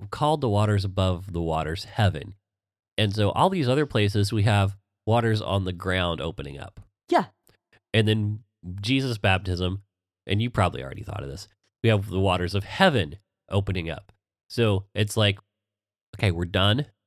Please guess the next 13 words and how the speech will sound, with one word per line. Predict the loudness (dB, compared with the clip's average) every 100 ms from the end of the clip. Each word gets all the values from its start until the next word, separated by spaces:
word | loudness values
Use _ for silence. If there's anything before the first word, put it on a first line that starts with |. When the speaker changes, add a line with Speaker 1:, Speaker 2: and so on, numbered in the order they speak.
| _
Speaker 1:
passing | 0 0 2 2
it | 2
off | 2 2 2
down | 2 2
there. | 4 4 2 -4 _ _ _ _ _ _ _ -2
I'm | 0
taking | 2 2 4 2
it | 4
back | 2 2 2
over," | 0 0 -4
kind | -6 -6
of | -8
thing, | -8 -10